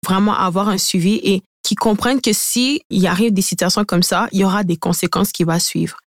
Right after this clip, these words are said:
Et non, je, je laisse cette chose où genre je change la personne d'école, l'agresseur d'école, parce que la chose va se répéter quelque part d'autre quand même. Puisqu'il n'y a pas eu de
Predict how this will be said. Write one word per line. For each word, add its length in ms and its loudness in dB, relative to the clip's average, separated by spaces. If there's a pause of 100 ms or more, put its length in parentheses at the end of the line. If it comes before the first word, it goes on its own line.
(180)
Et 80 4
non, 300 4
je, 380 2
je 160 0
laisse 420 0 (320)
cette 160 0
chose 360 2
où 20 2
genre 260 0
je 200 0
change 380 0
la 120 0
personne 400 2
d'école, 480 2 (220)
l'agresseur 440 0
d'école, 540 0 (300)
parce 180 -2
que 100 0 (600)
la 100 2
chose 240 0
va 140 2
se 120 -2
répéter 680 0 (100)
quelque 260 0
part 260 0
d'autre 280 2
quand 180 2
même. 300 2 (400)
Puisqu'il 260 0
n'y 60 0
a 20 -6
pas 160 0
eu 100 4
de 160 2